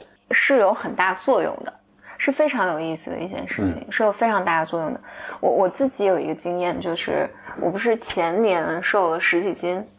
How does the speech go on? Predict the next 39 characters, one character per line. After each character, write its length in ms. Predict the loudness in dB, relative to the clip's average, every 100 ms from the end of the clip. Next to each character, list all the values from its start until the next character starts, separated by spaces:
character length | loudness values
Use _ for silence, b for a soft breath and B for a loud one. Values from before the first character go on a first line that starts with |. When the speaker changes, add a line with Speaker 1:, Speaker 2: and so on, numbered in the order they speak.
| -2
Speaker 2:
嗯。 260 | 2 2 2
Speaker 1:
下 220 | 0 -2
来， 200 | -2 -6
然 140 | -2 -4
后 460 | 0 2 2 0 -4 B B B B _ _ _
我， 160 | -4 2
我， 160 | 2
我 160 | 2 0
记 240 | 2 2
得 180 | 4 4
到 360 | 2 2 2 2
那 180 | 0 -2
一 20 |
年 220 | -2 0
的 80 | 0
十 320 | 0 2 2
一， 420 | 2 2 2 0 -8 _ _ _ _ _ _
好 180 | -4 -2
像 280 | 2 2 2
我， 140 | -2 -6
我 160 | -6
就 340 | -2 0 0 -2
怎 100 | -4
么 60 | -2
回 160 | 0
家 180 | 2 0
碰 140 | 0 -2
见 120 | -2
我 60 |
妈， 340 | 0 2 2 0
我 100 | 0
妈 200 | 2 2
就 260 | 4 2 2
随 200 | 0 0
口 200 | 0 -2
说 240 | 2 2
了 80 | 2
一 100 | -2
句， 260 | -6 -10